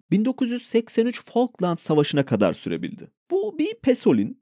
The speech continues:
ilk çıktığı nominal değere göre bin dokuz yüz seksen üç yılında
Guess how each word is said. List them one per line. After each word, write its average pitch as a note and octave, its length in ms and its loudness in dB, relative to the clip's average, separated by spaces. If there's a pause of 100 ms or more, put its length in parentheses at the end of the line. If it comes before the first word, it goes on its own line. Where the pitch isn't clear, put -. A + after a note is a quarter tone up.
ilk D4 320 -2
çıktığı C#3 520 2
nominal G#3 600 2
değere C3+ 340 8
göre B2 380 0
bin F3 140 0
dokuz A#3 300 0
yüz A#3 140 -4
seksen - 560 -4
üç G4+ 240 -6
yılında E3+ 420 2